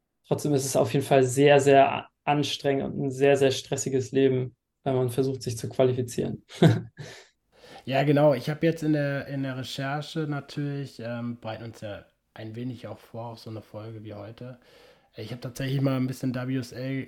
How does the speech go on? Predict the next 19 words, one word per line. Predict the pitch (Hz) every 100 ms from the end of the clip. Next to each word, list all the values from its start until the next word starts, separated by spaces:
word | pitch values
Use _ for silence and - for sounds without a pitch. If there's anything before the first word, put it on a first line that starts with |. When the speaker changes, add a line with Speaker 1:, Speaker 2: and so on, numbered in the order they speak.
| -
Speaker 2:
geguckt, | 127 - 175 175
weil | 131 131
ich, | 113 -
mich | 127 139 131 151
hatte | 139
interessiert, | 131 135 127 156 131
welch-, | 131 143 -
an | 135
welchen | 143 135
Contest | - 143 147 - 135
du |
so | 120 120
teilnimmst. | - 139 160 170 180 185 - -
Ähm, | 139 135 131
Deutsche | 131 131 131
Meisterschaft | 135 151 - - 156 -
konnte | 147 -
ich | 131
rausfinden. | 143 151 - 156 151 160 160 160